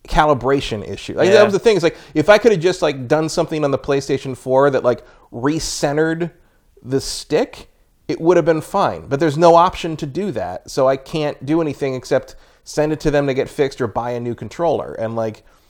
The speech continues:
Speaker 1: my solution was buy a new controller 'cause I'm impatient and I didn't wanna deal with Sony customer service any more than I had to 'cause they were like, "Wait, it's what?" And it's like, you know, they didn't understand the problem
Speaker 2: Right.
Speaker 1: and they wanted to charge, like, basically almost as much as a new controller would cost to fix it.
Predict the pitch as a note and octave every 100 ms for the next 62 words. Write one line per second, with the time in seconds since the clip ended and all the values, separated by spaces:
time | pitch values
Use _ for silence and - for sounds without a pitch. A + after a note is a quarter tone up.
0 | _ _ _ - A#2+ A#2 C3 D#3+ - A#2+
1 | G#2 A#2+ A#2+ A2+ - G#2+ C#3+ B2 A#2 G#2+
2 | G#2+ G#2 B2 A#2+ - G#2 A2+ G#2+ G#2 G#2+
3 | G#2+ G#2+ G#2 G#2 A2 G#2 - _ - A#2
4 | G#2+ G2+ - A#2+ G#2 A2 - A#2+ G#2+ G#2+
5 | A2 G#2+ G2 B2 B2 - G#2+ G2+ G2+ A2
6 | A2 G#2+ - - _ - C#3+ C#3 B2+ B2
7 | D#3 A#3+ - - C3+ C#3 - C#3 B2+ B2
8 | D3 D3 C3+ B2 - B2 A2+ G#2+ - B2
9 | G2+ F#2+ F#2 A2 A2+ A#2 A2+ G#2+ - A#2+
10 | A2+ A2 A2 G#2 A#2 A2+ A2+ A2 A#2 A2
11 | A2+ A2 G#2 G#2+ G#2 G#2+ A2+ G#2 - C3+
12 | A#2 G2 - F#2+ F#2 - - F3 - C2+